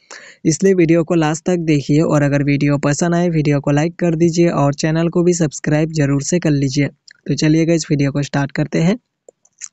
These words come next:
अलार्म को लगाने के लिए आपको सबसे पहले जो है अपने ऐप लिस्ट को ओपन कर लेना है और यहाँ पर आपको एक एप्लीकेशन देखने को मिलेगा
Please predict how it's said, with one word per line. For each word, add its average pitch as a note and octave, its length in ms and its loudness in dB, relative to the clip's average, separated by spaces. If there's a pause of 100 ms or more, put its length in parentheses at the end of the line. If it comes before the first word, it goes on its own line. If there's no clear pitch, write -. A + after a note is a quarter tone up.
(680)
अलार्म F3 300 0
को G3 140 -2
लगाने E3 400 -2
के F3 140 -2
लिए F3 140 2
आपको D#3+ 280 -2
सबसे D#3+ 360 -2
पहले F3+ 300 4
जो F3+ 120 2
है F3 140 2
अपने D3 320 -2
ऐप D#3 200 -4
लिस्ट F3 260 2
को F3 160 0
ओपन E3+ 240 0
कर E3+ 120 0
लेना E3+ 240 0
है F#3 180 0 (300)
और D#3+ 200 -2
यहाँ D3+ 240 2
पर E3 180 0
आपको D#3+ 240 0
एक D#3 140 2
एप्लीकेशन F3 580 2
देखने D3+ 320 0
को D3 140 0
मिलेगा D3 360 0